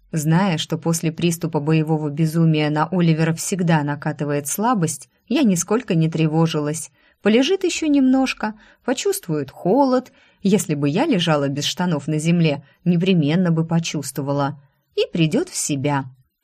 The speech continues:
Хотелось бы узнать у него, где Патрик и Станислас, и причину ареста,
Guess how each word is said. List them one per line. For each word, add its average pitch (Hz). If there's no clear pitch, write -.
Хотелось 370
бы 254
узнать 254
у 165
него, 175
где 160
Патрик 170
и 160
Станислас, 160
и 277
причину 339
ареста, 165